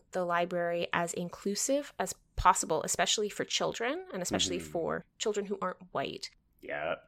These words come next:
Speaker 1: And she was interested in some advice, pointers, and resources on how to do that sensitively and responsibly. And she talks a lot about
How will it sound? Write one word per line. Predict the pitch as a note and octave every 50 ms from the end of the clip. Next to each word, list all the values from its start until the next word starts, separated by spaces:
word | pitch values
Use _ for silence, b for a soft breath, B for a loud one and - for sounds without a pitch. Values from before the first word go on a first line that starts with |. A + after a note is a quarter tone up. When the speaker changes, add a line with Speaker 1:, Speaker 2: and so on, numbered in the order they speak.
| _ _
Speaker 1:
And | G3+ G#3 G#3 G#3 G#3
she | - - A3+ A3
was | G#3+ G#3 G#3 G3+ - -
interested | B3 B3+ - C#4 C#4+ C4+ - C#4 A#3+
in | - G3 G3+
some | G3+ - G#3 G3
advice, | F#3 F#3 - F3 E3+ F3+ -
pointers, | - F#3 E3+ E3+ - F#3 -
and | F3 E3+
resources | E3 E3 E3 - F#3 G#3+ - - B3 C4 C#4 C#4+ C#4+ - - - - _
on | F#3 F3+ F3 F3+
how | - - F#3 F#3
to | F#3 F3+
do | F3+ - E3+ E3
that | E3+ D#3+ E3 -
sensitively | - F3+ F3 - - - F3 E3+ - E3 E3
and | F3 -
responsibly. | D2+ - - - - D#3+ F#3 - - - - C2 C2
And | C2+ G3 G3+ - _ _ _
she | - D4+ C#4+
talks | - - C4 C4 - C4
a |
lot | A#3 G3+ F#3+ F#3+
about | F#3 F3+ E3+ -